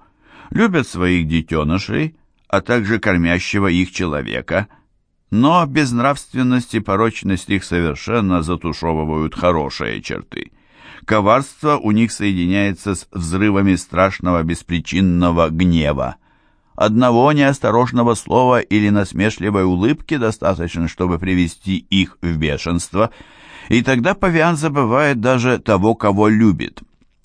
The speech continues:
Человека эти обезьяны обыкновенно избегают,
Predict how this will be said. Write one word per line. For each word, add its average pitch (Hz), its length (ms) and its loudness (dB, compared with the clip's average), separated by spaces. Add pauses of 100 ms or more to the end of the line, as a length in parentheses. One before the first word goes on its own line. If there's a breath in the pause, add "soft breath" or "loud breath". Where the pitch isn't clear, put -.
(160)
Человека 151 580 0
эти 151 300 0
обезьяны 123 680 2
обыкновенно 87 880 2
избегают, 73 800 -4